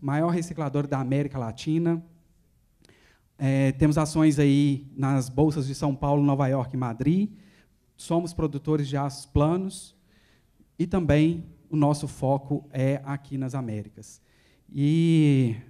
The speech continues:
acho que um, um pouquinho pra entender o momento que a gente tá,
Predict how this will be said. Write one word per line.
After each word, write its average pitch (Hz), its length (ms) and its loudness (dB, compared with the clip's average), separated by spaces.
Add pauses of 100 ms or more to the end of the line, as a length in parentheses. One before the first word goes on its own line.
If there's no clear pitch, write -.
(100)
acho 139 200 -8
que - 80 -6
um, 170 160 -2 (220)
um 160 80 -4
pouquinho 190 380 -2
pra 196 120 0
entender 160 800 -2 (680)
o 135 80 -6
momento 143 380 4
que 127 60 -8
a - 20 -4
gente 131 220 -6
tá, 151 360 -8